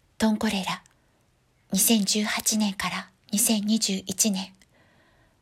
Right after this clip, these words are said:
安楽殺ではなく虐殺。二千十八年九月に国内の養豚農場で発生して以来、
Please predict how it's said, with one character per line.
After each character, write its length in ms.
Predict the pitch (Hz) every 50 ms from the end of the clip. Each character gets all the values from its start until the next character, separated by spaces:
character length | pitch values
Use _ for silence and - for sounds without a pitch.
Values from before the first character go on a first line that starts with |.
| _ _
安 200 | - 220 214 208
楽 240 | 214 214 - 240 233
殺 260 | - 214 196 - -
で 120 | - 185
は 120 | 185 180 180
な 140 | 190 190
く 160 | - - - - - _ _ _
虐 240 | - - 190 - -
殺。 400 | - - 190 - - - - - _ _ _ _ _ _ _ _ _ _ _ _ _ _ _ _ _ _ _ _ _ _ _ _ _ _ _ _ - - _ _ _ -
二 80 | 208 196
千 240 | - - 220 214 190
十 220 | 185 - 214 214
八 320 | 208 - - - - 226
年 180 | 208 196 185 185
九 140 | - - 208
月 320 | - 196 - - - 180
に 180 | 170 190 190 - - _ - - - - _ _ _ _ -
国 280 | - 196 - 233 214
内 200 | 208 196 190 190
の 180 | 180 170 175 190 -
養 160 | - 202 202 208
豚 300 | 202 208 208 202 202 208
農 160 | 220 220 214
場 200 | 214 - 190 180
で 120 | 180 175
発 200 | 165 - 185 175 -
生 200 | - - 190 185
し 100 | 185 -
て 100 | - -
以 140 | 196 190 185
来、 240 | 180 175 180 180